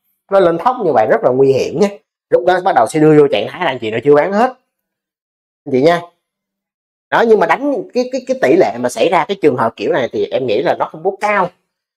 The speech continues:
Tại vì nếu mà nó đã tốn tiền mà nó dí con A T C ngày hôm nay rồi á, khả năng cao là ngày mai nó sẽ mở gấp đôi. Anh chị nha, mai những cái con mà trên cao này, này chắc chắn anh chị mở gấp đôi luôn.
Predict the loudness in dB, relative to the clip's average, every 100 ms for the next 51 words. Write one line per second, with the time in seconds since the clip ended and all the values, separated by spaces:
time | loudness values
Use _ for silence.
0 | _ _ -4 0 4 4 4 2 2 2
1 | 2 2 2 2 2 2 0 2 2 2
2 | -2 -4 -4 -4 0 0 0 -2 -2 0
3 | 2 4 4 2 -2 -8 -8 -2 0 0
4 | -2 -6 -4 -4 -4 -6 -6 -4 -4 -8
5 | -10 _ _ _ _ _ _ _ _ _
6 | _ -4 0 0 -2 -2 -2 0 -2 0
7 | 2 2 0 -2 -6 -2 0 2 0 0
8 | -4 -4 -4 0 0 -2 -4 -2 0 0
9 | 0 -2